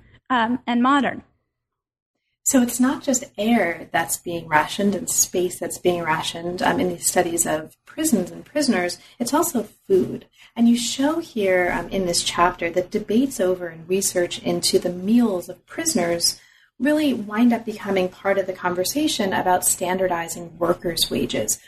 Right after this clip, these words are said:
Speaker 2: So how does that, um, shift happen? How does,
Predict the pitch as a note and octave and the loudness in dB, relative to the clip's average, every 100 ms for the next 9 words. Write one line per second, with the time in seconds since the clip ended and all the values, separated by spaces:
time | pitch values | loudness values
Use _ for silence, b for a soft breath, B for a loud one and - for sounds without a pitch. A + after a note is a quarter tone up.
0 | B - B3 A#3 B3+ D4+ F4 - F3+ F3+ | B -2 0 0 0 2 0 0 -2 -2
1 | - - F3+ F3 - F3+ F3 - D3+ D3 | -2 -2 -2 0 0 0 -2 -2 0 0
2 | C3+ - F#3+ G3+ B3 C4 B3+ A#3+ | -2 -6 -2 0 2 4 4 2